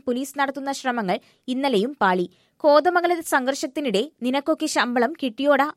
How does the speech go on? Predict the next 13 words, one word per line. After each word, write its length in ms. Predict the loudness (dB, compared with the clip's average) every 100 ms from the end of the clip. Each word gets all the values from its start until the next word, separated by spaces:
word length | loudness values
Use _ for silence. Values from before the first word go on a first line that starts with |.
| -4
തെണ്ടി" 340 | -4 -2 -4
എന്ന് 220 | -4 -4 -2
ചോദിച്ചതിനും 640 | 0 -2 0 -2 -2 -6 _ _ _
ഡി 140 | -2 0
വൈ 140 | 0
എസ് 180 | -2 -2
പി 120 | -6 -2
എ 100 | -2 -2
ജെ 120 | -2
തോമസുമായി 640 | 0 2 0 -4 -2 -2 -2
ഏറ്റുമുട്ടിയതിനും 720 | 0 0 -2 -6 -4 -4 -4 -8 _ _ 0
പ്രതികാരം 500 | 0 4 2 2 -2
ചെയ്യുന്നതുപോലെയായിരുന്നു 800 | -6 -6 -2 -2 0 -2 -2